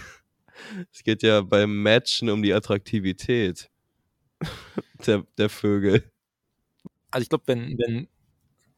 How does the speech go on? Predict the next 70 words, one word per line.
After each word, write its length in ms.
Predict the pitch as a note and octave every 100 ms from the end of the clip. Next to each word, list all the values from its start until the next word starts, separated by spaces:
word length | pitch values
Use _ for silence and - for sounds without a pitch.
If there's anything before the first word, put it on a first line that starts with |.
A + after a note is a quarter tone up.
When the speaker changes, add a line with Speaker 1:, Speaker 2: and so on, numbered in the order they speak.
| _
Speaker 2:
hast 200 | - -
du 40 | A2+
es 120 | -
gerade 240 | G2+ G#2
gelöscht 360 | G2+ F#2+ F3 -
eigentlich? 200 | - F#3+
Ach 120 | -
nee, 160 | G2 F2+
es 100 | -
ist 120 | -
hier 100 | G2+
irgendwie 260 | F#2+ F#2+
in 80 | F#2+
den, 260 | F2+ F2+ F#2
in 80 | F#2
den 100 | F2+
Chat 240 | - G#2
mit 180 | F2+ -
reingegangen, 500 | F2 F2+ F2 F2+ F2
ne? 140 | A2 A2
Weiter. 340 | F#2 E2+ F#2 F2+ _
Speaker 1:
Also 160 | F#2+ F2+
ich 180 | D2+ -
sehe 180 | A2 G#2+
Speaker 2:
Ich 80 | G2
guck's 160 | F#2
Speaker 1:
den, 40 | F#2
Speaker 2:
mir 60 |
auch 100 | A2
weiter 200 | F#2+ F#2
Speaker 1:
den 60 | F#2+
Speaker 2:
auf 80 | F#2
dem 80 | F#2+
Handy 100 | F#2+
Speaker 1:
Vogel 140 | G#2
Speaker 2:
an. 60 | G2+
Speaker 1:
hier 100 | G#2
immer 180 | G#2+ G#2+
noch 140 | G2 -
trommelnd. 580 | - G2 G2 G2 F#2+ - _ _ _ _ _ _ _ _
Speaker 2:
Ja, 240 | - A2+ - _ _ _
äh, 440 | C3 A#2+ A#2+ A2+ B2+ _ _ _
ja, 120 | C#3
ich 180 | D#3 -
glaub, 260 | D#3 - - _
also 180 | B2 A#2
wenn 100 | E3+
ich 120 | F3+
selber 480 | - A2+ F#3+ G#3 -
eins 240 | F3 E3+
von 100 | -
diesen 220 | E3 D3+ D3+
Kostümen 420 | C#3+ - D#3+ D3
anziehen 540 | A#2 D3+ - G2+ G2
würde, 280 | G#2 G#2 D#3+
dann 180 | D3+ D3+
wär 100 | C#3
das, 200 | C#3 -
glaub 220 | C#3+ C#3
ich, 220 | B2+ - -
ziemlich 320 | - C#3+ -
weit 180 | A#2+ A#2
oben, 260 | A#2 A2+
da 140 | A2 G#2+
würde 120 | G#2+
ich 60 | A2
mich 120 | G#2
nicht 140 | A#2 -
so 80 | G2+
schämen. 400 | - F2 E2